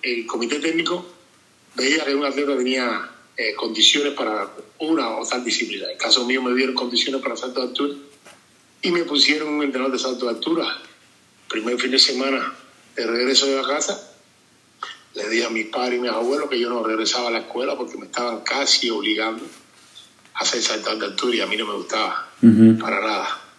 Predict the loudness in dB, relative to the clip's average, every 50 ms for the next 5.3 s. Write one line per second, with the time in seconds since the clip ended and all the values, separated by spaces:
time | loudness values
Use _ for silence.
0 | _ _ _ -20 -20 -20 -20 _ _ _ _ -8 -6 -4 -2 0 0 0 0 -2
1 | -2 -2 -2 0 2 2 4 4 2 0 -2 -4 -2 -2 -2 0 0 0 2 2
2 | 2 2 0 0 -4 -4 -2 0 0 2 0 0 0 2 2 2 4 4 2 0
3 | 0 0 -2 -4 -6 -10 -16 -20 -20 -20 -20 -20 _ -8 -6 -6 -4 -2 -2 -2
4 | -2 -4 -6 -6 -4 -4 -2 -2 0 0 2 2 0 0 -2 -4 -8 -8 -8 -6
5 | -4 -4 -4 -4 -8